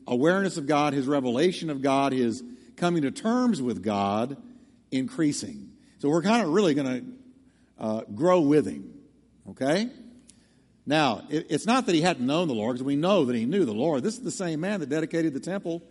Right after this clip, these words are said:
and all the people in the temple fell on their faces because the power of God was so strong in that temple they couldn't stand up.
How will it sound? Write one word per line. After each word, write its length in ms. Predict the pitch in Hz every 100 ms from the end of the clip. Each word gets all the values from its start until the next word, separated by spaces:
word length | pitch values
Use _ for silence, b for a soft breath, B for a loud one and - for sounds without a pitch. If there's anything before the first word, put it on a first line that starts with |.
| b b b b
and 160 | 135 -
all 440 | 151 196 220 220 208
the 80 |
people 280 | - 214 196
in 60 | 202
the 60 |
temple 400 | 185 214 208 175
fell 240 | 151 202 196
on 180 | 196 185
their 140 | 185
faces 760 | - 202 202 135 139 156 - - - b b b b b
because 240 | 139 160
the 80 | 131
power 400 | 113 180 196 190
of 80 | 175
God 240 | 175 175
was 140 | 165 143
so 180 | 170 160
strong 480 | - 185 185 185
in 80 | 165
that 140 | 160 -
temple 240 | 185 160
they 140 | 151
couldn't 320 | 180 185 180 170
stand 360 | - 180 180
up. 240 | 196 214